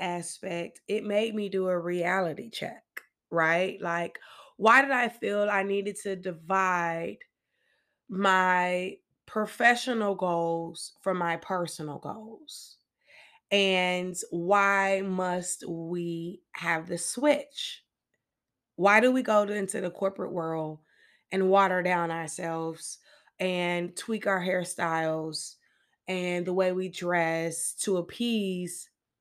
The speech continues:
individuals, right? Are we doing this just for a paycheck?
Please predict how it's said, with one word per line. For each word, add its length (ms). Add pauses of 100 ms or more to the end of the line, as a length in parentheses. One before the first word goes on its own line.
(680)
individuals, 920 (1300)
right? 460 (920)
Are 100
we 160
doing 280
this 200
just 200
for 100
a 40
paycheck? 680